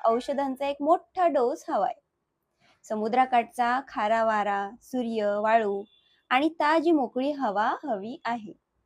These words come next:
एखादी पावसाळी चक्कर सुद्धा चालेल.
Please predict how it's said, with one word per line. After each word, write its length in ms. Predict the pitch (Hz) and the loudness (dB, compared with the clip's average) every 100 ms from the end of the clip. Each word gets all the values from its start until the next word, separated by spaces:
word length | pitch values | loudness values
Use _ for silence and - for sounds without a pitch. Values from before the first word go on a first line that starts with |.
| _ _ _ _ _ _ _ - | _ _ _ _ _ _ _ -2
एखादी 320 | 254 330 320 | 0 2 2
पावसाळी 460 | 359 339 339 359 359 | 6 8 8 4 4
चक्कर 360 | 349 - 370 392 | 2 2 2 0
सुद्धा 360 | 349 226 277 | 0 0 2
चालेल. 340 | 339 349 190 | 2 0 -4